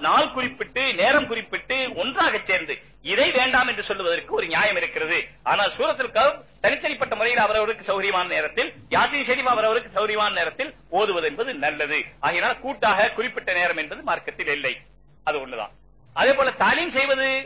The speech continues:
Kuripit நேரத்தில் செய்வது என்பது மார்க்கத்தில் இல்லை. ஆனால் கற்றுக்கொள்வது, கற்றுக் கொடுப்பது, தல்லமுல் குர்ஆன வல்லிமுஹன் நாஸ், குர்ஆனை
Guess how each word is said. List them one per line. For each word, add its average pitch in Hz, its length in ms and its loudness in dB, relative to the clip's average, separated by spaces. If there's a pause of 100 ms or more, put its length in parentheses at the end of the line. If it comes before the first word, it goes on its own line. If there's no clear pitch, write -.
(200)
Kuripit 262 400 0
நேரத்தில் 226 320 0
செய்வது 196 280 0
என்பது 196 260 -2
மார்க்கத்தில் 185 500 -2
இல்லை. 160 200 0 (380)
ஆனால் 277 240 4 (140)
கற்றுக்கொள்வது, 277 760 0 (140)
கற்றுக் 247 320 -2
கொடுப்பது, 220 380 2 (400)
தல்லமுல் 247 500 2
குர்ஆன 226 340 4
வல்லிமுஹன் 196 580 0
நாஸ், 180 200 4 (220)
குர்ஆனை 233 280 4